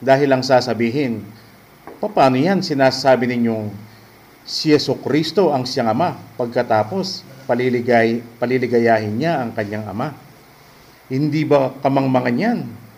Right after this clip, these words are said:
Kinakausap niya ang kanyang sarili?" Pero sa amin po ay napakaliwanag nito, sapagkat ang Diyos mismo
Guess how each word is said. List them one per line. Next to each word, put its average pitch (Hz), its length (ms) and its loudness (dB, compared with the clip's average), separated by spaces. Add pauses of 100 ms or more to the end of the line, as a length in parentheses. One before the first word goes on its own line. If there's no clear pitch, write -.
(400)
Kinakausap 143 720 2
niya 160 320 0
ang 123 80 -10
kanyang 117 320 -2
sarili?" 123 480 -6 (1600)
Pero 190 320 6
sa 160 240 4
amin 131 240 0
po 127 160 4
ay 113 240 2
napakaliwanag 117 1120 0
nito, 104 320 -6 (560)
sapagkat 123 720 -2
ang 151 160 0
Diyos 180 240 4
mismo 131 480 -2